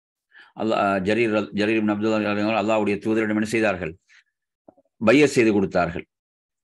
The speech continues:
அஹ், அதுல அவங்க தொழுகை நிலைநாட்டுவதாகவும், ஜகாத்தை கொடுப்பதாகவும், அதே போன்று "வன் நுஸ்ஹு லிகுல்லி முஸ்லிமின்", அதுல, அஹ், அவங்க,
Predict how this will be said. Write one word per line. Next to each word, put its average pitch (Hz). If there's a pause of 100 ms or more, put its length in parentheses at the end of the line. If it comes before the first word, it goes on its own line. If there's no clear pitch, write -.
அஹ், 107
அதுல 127
அவங்க 117
தொழுகை 117
நிலைநாட்டுவதாகவும், 107
ஜகாத்தை 107
கொடுப்பதாகவும், 98 (480)
அதே 113
போன்று 120
"வன் 113
நுஸ்ஹு 135 (120)
லிகுல்லி 143
முஸ்லிமின்", 104 (720)
அதுல, 113 (360)
அஹ், 98
அவங்க, 104